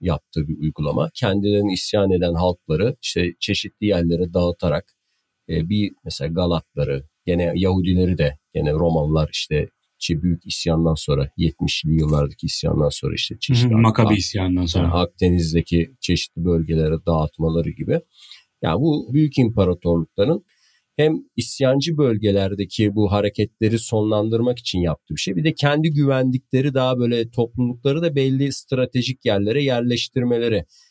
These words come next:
Speaker 1: İşte daha böyle mesela Roma şeyler, Persler Fenikelilere güvenirdi ya-, ve Yahudilere güvenirdi. Onları da tekrar örneğin Babil'den alıp, e, Suriye, Filistin bölgesine tekrar geri gö-,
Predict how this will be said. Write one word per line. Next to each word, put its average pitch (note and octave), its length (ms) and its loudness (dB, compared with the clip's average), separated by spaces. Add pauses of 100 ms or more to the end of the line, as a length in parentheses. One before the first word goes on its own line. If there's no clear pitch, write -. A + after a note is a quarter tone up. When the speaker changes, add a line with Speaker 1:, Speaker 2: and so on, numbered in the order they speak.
(160)
Speaker 1:
İşte F#2+ 420 -2 (420)
daha G#2+ 260 4
böyle G2+ 440 2
mesela E2 340 -4
Roma G2 400 0
şeyler, F2+ 380 -2
Persler A2 520 -2
Fenikelilere G#2 580 0
güvenirdi A2+ 640 -2 (320)
ya-, G2+ 220 -2
ve G2 100 0
Yahudilere F#2+ 540 2
güvenirdi. F#2+ 540 0
Onları A2 420 0
da D#3+ 140 0 (380)
tekrar - 440 -2
örneğin A2 420 0
Babil'den G#2+ 540 2
alıp, E2 220 -6 (420)
e, - 200 -10
Suriye, F#2 640 0
Filistin F2+ 500 -6
bölgesine E2 500 -2
tekrar G2 300 -4
geri G#2 280 0
gö-, F#2 280 0